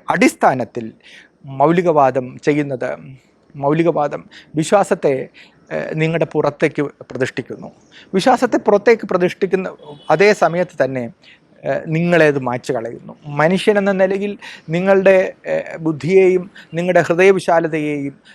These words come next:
നിങ്ങളുടെ ഉള്ളിലെ, ആ, ജൈവിക വികാരങ്ങളെയും പ്രകടിപ്പിക്കാനുള്ള എല്ലാ അവസരങ്ങളെയും അത് മായ്ച്ചു കളയുന്നു. അങ്ങനെ അത് അവിടെ വെച്ചാണ് അത് മനുഷ്യത്വ വിരുദ്ധമായി തീരുന്നത്.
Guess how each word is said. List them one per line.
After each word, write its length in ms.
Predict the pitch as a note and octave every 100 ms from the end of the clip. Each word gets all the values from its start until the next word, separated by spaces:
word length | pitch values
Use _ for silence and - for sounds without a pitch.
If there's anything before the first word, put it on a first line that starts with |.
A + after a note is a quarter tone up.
| -
നിങ്ങളുടെ 360 | E3 F#3 F#3 F#3
ഉള്ളിലെ, 540 | F3+ F#3 F#3 F#3 - C#3+
ആ, 120 | D3+
ജൈവിക 460 | D#3 D3+ F3+ G3+ G3+
വികാരങ്ങളെയും 960 | F3+ F3 F3 F3 F3 D#3+ D#3 D3 C3+ _ - _ -
പ്രകടിപ്പിക്കാനുള്ള 800 | D#3 E3+ D#3+ F3 D#3+ D#3 D3+ D3+
എല്ലാ 320 | D3 D#3+ E3
അവസരങ്ങളെയും 720 | C#3+ D#3 E3+ D3 C#3 B2+ B2
അത് 120 | A#2 A#2
മായ്ച്ചു 280 | A2+ -
കളയുന്നു. 400 | A#2+ B2 G2+ - - _ - - -
അങ്ങനെ 380 | B2 E3 F3 F3 - _ -
അത് 160 | D#3
അവിടെ 240 | D#3 E3+ G3+
വെച്ചാണ് 260 | F#3 D#3
അത് 100 | C#3+
മനുഷ്യത്വ 600 | C#3 A#2+ C3 D3 F3 D3
വിരുദ്ധമായി 540 | C#3 C3+ C3 C3 A#2 A#2
തീരുന്നത്. 540 | A#2+ G#2 - -